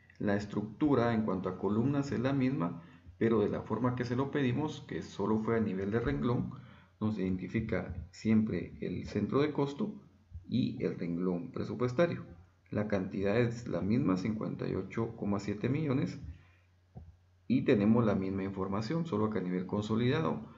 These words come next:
a nivel de compromiso tenemos diecisiete coma ocho millones, a nivel de devengado diecisiete coma seis, y luego tenemos saldos de cuarenta coma nueve millones por comprometer y cuarenta y uno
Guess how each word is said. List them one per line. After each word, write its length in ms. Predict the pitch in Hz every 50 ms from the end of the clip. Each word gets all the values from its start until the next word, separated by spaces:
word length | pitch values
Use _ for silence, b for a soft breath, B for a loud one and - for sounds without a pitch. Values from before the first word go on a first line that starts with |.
| B B B B
a 80 | -
nivel 320 | 101 104 101 98 98 101 104
de 100 | 107 110
compromiso 500 | - 101 104 110 107 113 123 120 107 90
tenemos 300 | 85 80 90 104 104 104
diecisiete 480 | - - - - - - 98 95 107
coma 500 | 101 - 104 107 110 110 110 - - - - - - -
ocho 300 | - 110 107 - 120 -
millones, 480 | - 113 123 127 139 165 175 - - B B B B B - -
a 120 | - 101 104
nivel 280 | 98 90 92 101 101
de 60 | 101 107
devengado 520 | 101 101 98 95 - 110 117 113 104 90
diecisiete 520 | 90 90 87 - 87 - 98 92 - -
coma 240 | - - 101 113 123
seis, 400 | 120 131 135 139 175 - - - B B B B B B B B B _ -
y 100 | 127 135
luego 260 | 127 120 120 131 135
tenemos 440 | - 98 - 101 110 110 110 110 -
saldos 520 | 101 98 101 113 117 131 131 127 - - - -
de 200 | - - 90 -
cuarenta 480 | - 82 82 92 104 110 107 107 104
coma 220 | - 107 107 107 107
nueve 280 | 107 107 104 104 104
millones 340 | 107 107 107 104 98 92 -
por 300 | - - 95 98 - -
comprometer 680 | - 110 107 110 120 120 127 123 - 143 147 - B B B B B B B B B _
y 80 | - -
cuarenta 500 | - - 113 110 107 104 101 101 92 87
y 60 | 85
uno 440 | 98 101 107 110 110 107 110 - -